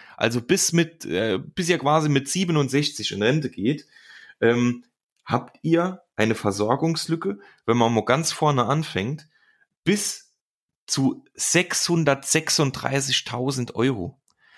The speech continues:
Also das ist wirklich eine, eine riesen, riesen Summe, die euch im ganzen, ganzen Leben fehlt. Und das ist ja nur die, also der, der durchschnittliche Wert.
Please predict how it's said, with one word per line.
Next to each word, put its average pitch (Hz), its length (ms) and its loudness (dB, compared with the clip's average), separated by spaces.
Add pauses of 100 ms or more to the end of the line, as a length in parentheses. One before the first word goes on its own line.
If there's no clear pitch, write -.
(340)
Also 113 240 4
das 113 180 2
ist - 320 -2
wirklich 156 540 -2
eine, 110 200 4
eine 117 300 2
riesen, 180 360 2
riesen 156 360 0
Summe, 147 300 2
die - 180 -2
euch 123 220 2
im 117 160 -8
ganzen, 165 420 -2
ganzen 147 400 0
Leben 139 280 -2
fehlt. 123 420 0 (300)
Und 110 160 -2
das 123 140 2
ist - 140 -2
ja 127 120 4
nur 196 420 2 (480)
die, - 180 -4
also 123 200 2
der, 123 160 -2
der 117 220 0
durchschnittliche 127 840 -2
Wert. 90 320 -6